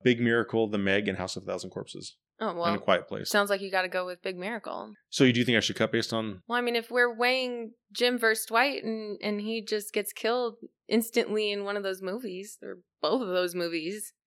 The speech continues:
Speaker 1: Well, he survives a little bit longer in The Meg, but yeah, in House of a Thousand Corpses, he is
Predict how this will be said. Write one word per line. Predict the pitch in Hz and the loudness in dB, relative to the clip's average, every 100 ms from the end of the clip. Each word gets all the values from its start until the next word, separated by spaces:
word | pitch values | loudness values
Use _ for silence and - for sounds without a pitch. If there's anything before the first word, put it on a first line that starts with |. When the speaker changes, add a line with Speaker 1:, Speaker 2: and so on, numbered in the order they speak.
| - | 2
Speaker 1:
Well, | 214 | 4
he | 185 | 6
survives | 254 220 196 135 | 8 10 10 8
a | |
little | 127 131 | 8 8
bit | 120 | 6
longer | 107 107 110 107 | 4 4 6 4
in | 104 | 4
The | |
Meg, | 98 98 92 95 | 4 6 6 6
but | 113 | 6
yeah, | 113 110 | 8 8
in | |
House | 101 120 120 | 8 2 2
of | |
a | 107 | 6
Thousand | 101 98 | 6 6
Corpses, | 104 101 - 90 | 2 0 -2 -2
he | 92 87 - _ - | -2 -4 -8 _ 2
is | 110 87 | 2 2